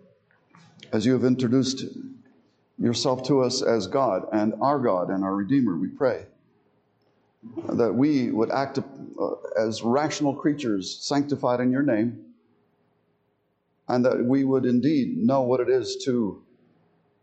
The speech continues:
obey this commandment, to know your will and to do it, that we may please you,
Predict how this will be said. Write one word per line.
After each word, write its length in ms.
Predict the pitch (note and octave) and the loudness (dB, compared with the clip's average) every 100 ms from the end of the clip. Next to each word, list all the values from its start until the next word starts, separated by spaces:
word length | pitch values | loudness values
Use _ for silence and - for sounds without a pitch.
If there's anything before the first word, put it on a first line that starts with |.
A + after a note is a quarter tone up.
| _ _ - | _ _ 0
obey 380 | B2+ G#2+ C#3+ C#3 | 0 2 2 2
this 180 | C#3 | 0
commandment, 560 | C#3+ C3 C3+ D#3+ F#2 D#2+ - - _ | 0 0 0 0 -2 -6 -14 -20 _
to 100 | A2+ | 2
know 220 | A2 B2 | 4 4
your 220 | C#3 C#3 C3+ | 4 2 4
will 340 | C#3+ C3 F2+ | 2 2 0
and 160 | G2 G#2 | -4 -2
to 400 | A#2 A2+ A2 - | -2 -2 -4 -2
do 220 | A#2+ E3 | 0 2
it, 100 | A#2+ - - _ _ _ _ | 0 -4 -12 _ _ _ _
that 80 | E2 | -2
we 120 | A2 | 2
may 140 | A#2 | 2
please 460 | A2+ - E3 G#3 G2+ | 0 2 2 2 -2
you, 240 | - - | -4 -6